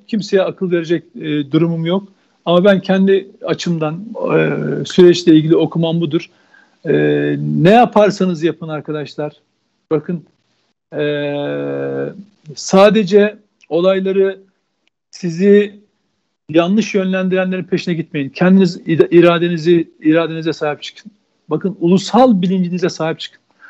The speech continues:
Yoksa edinin kardeşim. Yani böyle Taliban'ı görüp de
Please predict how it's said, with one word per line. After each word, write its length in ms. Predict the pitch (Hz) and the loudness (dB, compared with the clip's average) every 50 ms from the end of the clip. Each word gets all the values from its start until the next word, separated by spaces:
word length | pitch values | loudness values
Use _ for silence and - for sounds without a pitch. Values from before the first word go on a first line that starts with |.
| - _ _ - | -20 _ _ 2
Yoksa 420 | 143 214 277 269 - - - 226 | 4 4 4 4 0 0 0 2
edinin 380 | 190 202 180 170 220 202 170 147 | 2 0 -2 -2 -4 -6 -6 -10
kardeşim. 520 | - 139 135 120 120 117 - - - _ _ _ _ _ _ _ _ _ _ _ _ _ _ _ _ _ _ _ _ - | -12 -14 -14 -16 -16 -20 -20 -20 -20 _ _ _ _ _ _ _ _ _ _ _ _ _ _ _ _ _ _ _ _ -4
Yani 220 | 165 170 180 180 | -2 -2 0 0
böyle 260 | 185 185 180 180 - - | 0 0 0 -2 -4 -4
Taliban'ı 460 | - 175 180 185 175 190 202 202 202 | -2 0 0 2 2 2 2 2 2
görüp 420 | 170 165 180 185 240 226 - - | 4 4 4 4 4 0 0 0
de 220 | 214 185 160 135 | 0 0 0 -2